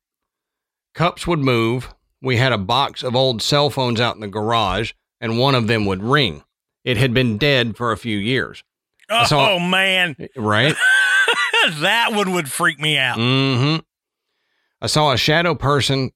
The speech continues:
Speaker 1: come out of my daughter's room and walk into my bedroom. My mind couldn't grasp what was happening. I called out thinking I had glimpsed my husband at the time. He answered from the kitchen.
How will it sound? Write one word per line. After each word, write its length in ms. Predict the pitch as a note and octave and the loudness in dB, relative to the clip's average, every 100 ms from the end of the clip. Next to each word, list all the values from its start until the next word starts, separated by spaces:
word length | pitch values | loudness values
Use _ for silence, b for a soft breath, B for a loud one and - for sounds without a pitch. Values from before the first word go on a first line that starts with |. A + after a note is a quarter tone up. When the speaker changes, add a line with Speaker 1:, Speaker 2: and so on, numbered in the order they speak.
| _ | _
Speaker 1:
come 260 | - D3+ C#3+ | -4 -2 -2
out 240 | B2+ C#3 - | -2 -2 -2
of 120 | C3+ | -2
my 160 | B2 A2+ | -2 0
daughter's 480 | G#2+ B2 D3 C#3 A2 | 0 0 0 0 0
room 280 | A2 G#2+ | 0 -2
and 280 | F2+ A2 G#2 | -4 -4 -2
walk 280 | A2+ A#2 - | 0 0 -2
into 340 | B2 D3+ C#3+ C#3+ | -2 -2 0 0
my 140 | A#2+ | 0
bedroom. 500 | G#2 B2+ G#2 D2+ A#1+ _ _ - | 0 0 -2 -6 -12 _ _ -6
My 120 | A2+ | -2
mind 420 | A#2 C#3 E3 B2 | 2 2 2 0
couldn't 300 | - D3+ G2 | -2 -2 -4
grasp 480 | A2 B2 A#2 - - | -2 0 0 -2 -4
what 160 | G#2+ F#2 | -6 -6
was 100 | F#2+ | -4
happening. 400 | C#3 - D2 - _ _ _ _ | -2 -4 -10 -20 _ _ _ _
I 80 | A#2 | -8
called 360 | - D#3 E3 D3 | -2 0 2 4
out 300 | D3+ B2+ - | 2 0 -2
thinking 380 | C#3 A#2+ A#2+ | -4 -2 0
I 140 | A2+ A2 | 0 0
had 160 | A2 | 0
glimpsed 300 | G#2 A#2 G2 | -2 -4 -4
my 140 | G2+ F#2+ | -4 -2
husband 460 | C3 E3+ B2 G#2+ | 0 0 0 -2
at 80 | E2+ | -4
the 60 | D#2+ | -8
time. 340 | - D#2 A1+ _ _ _ _ | -8 -8 -10 _ _ _ _
He 160 | D3 A#2+ | -4 0
answered 420 | C#3+ D#3+ D#3 B2 | 2 0 0 -4
from 140 | B2+ A2 | -4 -4
the 80 | |
kitchen. 500 | G2 - G3 - B1+ | -4 -2 0 -2 -8